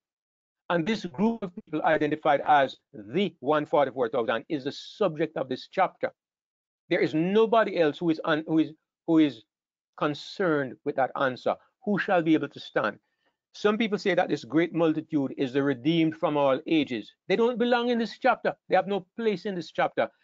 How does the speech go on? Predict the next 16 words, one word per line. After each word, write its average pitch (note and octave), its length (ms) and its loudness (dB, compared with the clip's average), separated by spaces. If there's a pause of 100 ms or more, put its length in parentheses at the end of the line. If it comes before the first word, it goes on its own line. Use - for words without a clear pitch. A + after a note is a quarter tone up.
because D#3+ 300 0
this F3 200 -4
chapter F3+ 340 -4
is D#3+ 160 -2
not D#3 160 -2 (100)
asking C#3+ 520 0 (420)
who A#3 200 2
will A3 160 2
be F#3 120 -4
saved D#3+ 580 0
eventually. C3+ 560 0
It's D#3 220 -8
asking D3+ 560 2 (500)
who A#3+ 360 2 (220)
will D#3+ 180 2
stand D3+ 720 -2